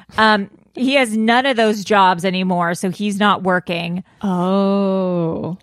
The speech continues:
Speaker 1: Danielle teaches yoga on Zoom. <laughs>
Speaker 2: Ugh.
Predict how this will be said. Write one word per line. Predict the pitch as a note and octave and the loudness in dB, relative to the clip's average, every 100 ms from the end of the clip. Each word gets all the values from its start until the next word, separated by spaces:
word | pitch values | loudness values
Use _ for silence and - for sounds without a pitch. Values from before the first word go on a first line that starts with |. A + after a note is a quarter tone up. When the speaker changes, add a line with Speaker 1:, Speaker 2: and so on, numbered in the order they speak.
| G#3+ | -10
Speaker 1:
Danielle | E3+ A#3+ A#3 A#3+ C4+ D#4 E4 E4 | 0 0 2 2 2 2 2 0
teaches | B3 D4 B3+ A#3 G#3 | -4 -6 -2 -2 -2
yoga | F#3 G#3 A3 A3+ | 0 2 4 4
on | G#3 G#3+ G#3 | 2 2 0
Zoom. | F#3+ A3 F#3+ G3 A#3 - | -2 -2 -2 -4 -6 -8
<laughs> | B3+ - - - - - C#4+ - - - - | -10 -10 -14 -16 -16 -14 -14 -14 -20 -16 -2
Speaker 2:
Ugh. | G#3+ F#3+ D#3 | 0 0 -6